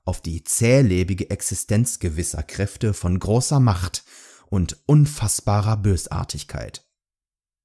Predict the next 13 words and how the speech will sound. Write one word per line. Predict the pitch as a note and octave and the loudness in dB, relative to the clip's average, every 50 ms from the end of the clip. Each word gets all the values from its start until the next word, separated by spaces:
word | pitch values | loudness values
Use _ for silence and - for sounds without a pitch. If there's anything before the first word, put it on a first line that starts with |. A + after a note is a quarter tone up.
| _ _ _ _ _ _ _ _ _ - | _ _ _ _ _ _ _ _ _ -4
Zu | - - - G2 | -4 -2 -2 -2
sagen, | - - G2+ G2 A2 B2+ B2 D3 C#3+ B2 | 0 0 2 2 2 2 4 4 4 4
dass | - F#2 D#2 - - - | 4 2 0 -2 -2 -2
wir | E2 E2 D#2+ D#2+ C2 - | 0 0 0 0 -2 -2
tatsächlich | - F#2+ F2 - - - E3 F3 - - - A2 E2 - - - | -2 -2 -2 0 4 4 4 4 2 0 -2 -2 -2 -2 -2 -2
an | - F2 E2+ D#2+ | 0 0 0 0
Vampire | D2+ C2+ - - - - B2 C3 A#2 A2 F#2 - | 0 -2 -2 -2 0 2 4 4 4 4 2 2
oder | F2 E2 E2+ E2 D#2 C#2+ | 2 2 2 2 2 4
Werwölfe | G2 A2+ B2+ G#2+ F#2+ F2 E2+ - - F2+ | 4 4 6 6 4 2 2 2 0 -2
glaubten, | - F2 E2 E2 E2+ - - - G#2+ G2+ F2 D#2+ | 0 0 0 0 -2 -2 0 0 2 2 2 4
wäre | A2 B2+ B2 - F2 - | 4 4 4 2 0 0
zu | - - A#2 G#2 | 0 0 0 2
einfach. | - G2+ G#2+ G#2 - - D2+ D2 - - | 2 2 2 2 2 0 -2 -4 -4 -6